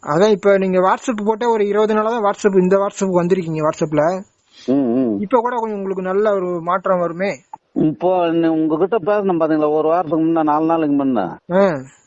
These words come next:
Speaker 2: அதுல இருந்து இன்னும் நிறைய சேஞ்ச் ஆகுது எனக்கு.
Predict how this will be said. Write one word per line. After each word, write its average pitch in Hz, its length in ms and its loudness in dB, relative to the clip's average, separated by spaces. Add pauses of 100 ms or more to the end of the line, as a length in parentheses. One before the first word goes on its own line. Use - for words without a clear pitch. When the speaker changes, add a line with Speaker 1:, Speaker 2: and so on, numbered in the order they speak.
(140)
Speaker 2:
அதுல 180 480 0
இருந்து 220 180 0
இன்னும் 214 420 0
நிறைய 196 420 0
சேஞ்ச் 175 260 2
ஆகுது 127 220 0
எனக்கு. 101 300 -2